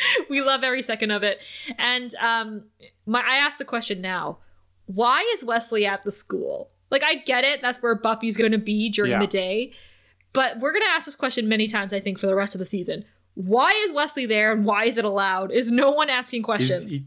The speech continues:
Speaker 2: he, yeah, he's got no visitor's lanyard. Like, at my school, if you don't work there, you have to report to the office and sign in,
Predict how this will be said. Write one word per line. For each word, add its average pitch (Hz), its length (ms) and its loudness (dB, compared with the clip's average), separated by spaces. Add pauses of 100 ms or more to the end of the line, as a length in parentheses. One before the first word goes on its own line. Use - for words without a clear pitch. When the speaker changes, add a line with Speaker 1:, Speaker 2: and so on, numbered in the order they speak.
Speaker 2:
he, 160 100 -4
yeah, 139 120 4
he's 135 180 -6
got 175 220 0
no 180 160 0
visitor's 135 500 0
lanyard. 135 600 0
Like, 110 300 -2 (280)
at 143 140 -2
my 151 160 2
school, 117 560 0
if 117 160 -4
you 135 140 -4
don't 170 180 2
work 160 240 -2
there, 95 240 -2
you 160 160 -2
have 180 200 -4
to 202 120 0
report 123 380 -2
to 175 80 -12
the 185 100 -4
office 101 400 -4
and 104 140 -4
sign 107 340 -2
in, 107 380 -6